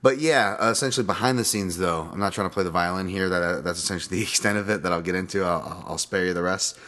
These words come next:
But yeah, it was, it was tough, man. It was tough. Like, I just, <laughs> like, but at the same time, it was also a good week because whether,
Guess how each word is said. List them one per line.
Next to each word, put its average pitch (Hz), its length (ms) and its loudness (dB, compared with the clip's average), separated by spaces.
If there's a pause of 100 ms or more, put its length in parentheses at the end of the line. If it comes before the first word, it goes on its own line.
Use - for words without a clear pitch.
(260)
But 123 120 4
yeah, 113 200 2
it 113 120 2
was, 117 380 0
it 107 140 -2
was 117 220 0
tough, 92 400 0
man. - 200 -16
It 95 100 -2
was 104 260 0
tough. 90 340 -2
Like, 67 160 -12
I 90 220 0
just, - 500 -6 (140)
<laughs> - 140 -14
like, 101 260 -4 (2250)
but 131 380 4 (540)
at 135 140 4
the 139 80 2
same 160 320 2
time, 113 420 4
it 107 60 0
was 113 140 2
also 113 600 4 (180)
a 98 60 0
good 107 300 2
week 98 180 -6
because 104 840 2 (340)
whether, 98 600 2